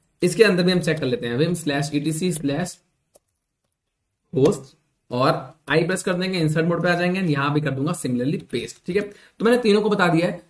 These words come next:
अगर मैं आईपी कुछ भी करूंगा तो तीनों को पता है कि कौन सी आईपी में कौन सा वाला host है, ठीक है, तीनों को पता है।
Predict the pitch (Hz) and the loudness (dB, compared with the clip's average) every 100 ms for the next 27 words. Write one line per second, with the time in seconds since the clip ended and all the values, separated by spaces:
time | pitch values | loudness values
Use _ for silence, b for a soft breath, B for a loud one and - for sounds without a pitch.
0 | _ 156 185 214 143 147 151 196 - 156 | _ 0 2 0 2 2 2 -2 -4 -2
1 | 156 202 180 165 151 156 156 180 196 196 | -2 2 2 4 2 2 -2 0 0 -2
2 | 175 180 185 185 165 160 156 170 156 156 | -2 0 0 0 0 0 0 2 2 2
3 | 170 214 214 156 156 156 165 160 180 143 | -2 -4 -4 2 2 2 0 0 2 2
4 | 135 135 175 196 - _ 175 175 165 175 | 2 0 -2 -2 -10 _ -4 -2 0 2
5 | 156 135 104 101 | 2 0 -4 -12